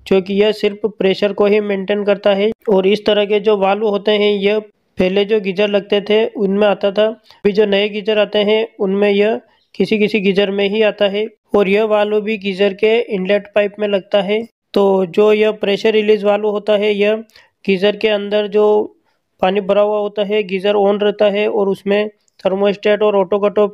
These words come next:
किसी कारण से काम नहीं करते हैं, तो उस समय गीजर के अंदर पानी गर्म होता ही रहता है और गीजर के अंदर पानी अधिक गर्म होता है, अधिक steam बनती है, तो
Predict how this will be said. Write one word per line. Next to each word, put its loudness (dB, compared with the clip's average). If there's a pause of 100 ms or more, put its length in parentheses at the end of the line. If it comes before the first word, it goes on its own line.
किसी -2
कारण 0
से -8
काम -2
नहीं -2
करते -2
हैं, 0 (500)
तो 2
उस -2
समय 0
गीजर -2
के -4
अंदर -2 (380)
पानी -2
गर्म 0
होता -2
ही 0
रहता 0
है 0 (200)
और 2
गीजर 0
के -2
अंदर 0
पानी 0
अधिक -2
गर्म 2
होता -2
है, 0
अधिक -4
steam -4
बनती -2
है, 2 (640)
तो 0